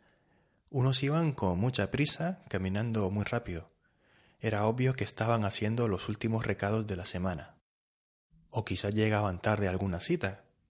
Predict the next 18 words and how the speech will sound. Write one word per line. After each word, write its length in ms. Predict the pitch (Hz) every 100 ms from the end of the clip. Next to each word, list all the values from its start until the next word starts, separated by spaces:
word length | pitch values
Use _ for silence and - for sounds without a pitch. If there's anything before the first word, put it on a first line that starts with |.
| _ _ _ _ _ _ _ _ _ - - _ _ _
También 440 | - 107 110 160 190
había 260 | 131 135
algunos 360 | 135 123 123 -
padres 440 | - 123 147 151
que, 380 | - 104 92 90 -
en 120 | 101
realidad, 580 | 104 98 92 123 240 - - - _ -
no 120 | 117
hacían 280 | 127 143 120
más 220 | 120 127
que 200 | - 101
dar 220 | 101 113
vueltas 640 | 101 113 147 160 156 143 110
observando 640 | - 101 101 110 127 135
a 60 | 123
sus 240 | - -
hijos 240 | 107 110 -
jugar. 460 | 90 92 76 -